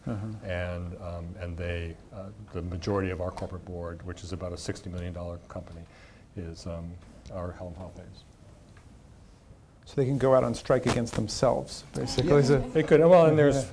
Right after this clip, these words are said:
Speaker 1: Yeah.
Speaker 2: you know, it's, uh, there, there have been stories of that, not in our case, but, uh,
Speaker 1: Mm-hmm.
Speaker 2: in, in the labor movement in the past where there have been,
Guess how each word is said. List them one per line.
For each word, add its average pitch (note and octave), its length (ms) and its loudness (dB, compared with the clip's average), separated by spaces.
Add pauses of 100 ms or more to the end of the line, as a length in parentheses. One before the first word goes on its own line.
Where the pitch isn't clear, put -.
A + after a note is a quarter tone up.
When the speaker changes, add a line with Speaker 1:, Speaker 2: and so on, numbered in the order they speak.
Speaker 1:
Yeah. C3+ 80 -2
Speaker 2:
you B2 60 2
know, G#2+ 160 2
it's, - 220 -6
uh, G#2+ 400 0
there, A2 160 -2
there A2+ 200 2
have A2+ 140 2
been A2+ 160 4
stories G2+ 440 2
of G2+ 100 -4
that, G2 240 2
not G2 220 2
in F#2+ 140 -2
our F#2 100 -2
case, G2 280 -8
but, G#2+ 240 6
uh, G2+ 120 2
Speaker 1:
Mm-hmm. G#2 100 -2
Speaker 2:
in, G#2 240 -2
in G#2 60 -2
the G#2 100 -2
labor G2+ 240 -2
movement G2 300 -4
in F#2 60 -6
the F#2 60 -8
past F#2+ 380 -6
where F#2 160 -6
there F#2 140 -6
have F#2 260 -2
been, F#2 300 -8